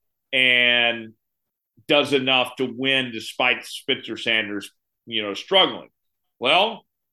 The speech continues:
what did we see last week in that loss to T C U? I mean, the offense scored forty points. Spencer Sanders, you know, had three touchdowns.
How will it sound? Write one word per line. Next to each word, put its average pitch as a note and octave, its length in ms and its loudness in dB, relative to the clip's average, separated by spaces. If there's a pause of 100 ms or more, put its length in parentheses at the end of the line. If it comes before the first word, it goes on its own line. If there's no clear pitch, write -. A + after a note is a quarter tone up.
what C#3 160 -2
did G3 80 -8
we G3+ 100 -2
see G3 240 0
last E3+ 400 0
week E3 220 -2
in B2+ 140 -6
that B2 260 -2 (500)
loss C#3+ 380 2
to C3 80 -10
T C3+ 240 -6
C B2 160 -2
U? A2+ 440 0 (640)
I D3 80 2
mean, D#3 320 4 (120)
the C#3+ 100 -2
offense A3 400 2
scored G#3+ 440 -4
forty F#3 260 0
points. - 680 -8 (380)
Spencer A#3+ 400 -2
Sanders, F#3+ 920 -2
you D#3+ 120 -8
know, D3 140 2
had C#3+ 560 2 (220)
three F#3 260 0
touchdowns. C#3+ 880 -4